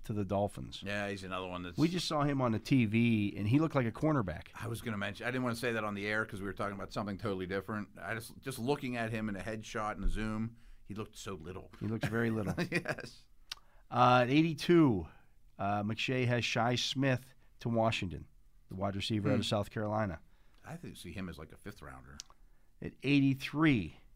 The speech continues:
Speaker 1: Kuiper has Amon-Ra Saint Brown to the Bears, their second receiver they've
Speaker 2: Are you a
Speaker 1: taken.
Speaker 2: fan? He has some Juju-like traits. I
Speaker 1: Yeah,
Speaker 2: think he
Speaker 1: but he's
Speaker 2: plays
Speaker 1: smaller.
Speaker 2: He's smaller.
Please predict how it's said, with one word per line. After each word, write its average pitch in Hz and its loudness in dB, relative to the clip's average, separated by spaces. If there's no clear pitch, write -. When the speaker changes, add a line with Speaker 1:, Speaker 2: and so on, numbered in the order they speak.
Speaker 1:
Kuiper 113 0
has 110 2
Amon-Ra 107 4
Saint - -2
Brown 113 2
to 110 0
the 107 0
Bears, 113 0
their 101 -2
second 104 0
receiver 127 0
they've 87 0
Speaker 2:
Are 180 2
you 208 0
a - -2
Speaker 1:
taken. 202 -2
Speaker 2:
fan? 190 -2
He 156 -8
has 233 -2
some 196 0
Juju-like 147 0
traits. 143 -4
I - 2
Speaker 1:
Yeah, 101 0
Speaker 2:
think 131 -6
he 131 -10
Speaker 1:
but 151 6
he's 165 8
Speaker 2:
plays - 6
Speaker 1:
smaller. 117 8
Speaker 2:
He's 127 -6
smaller. 135 -2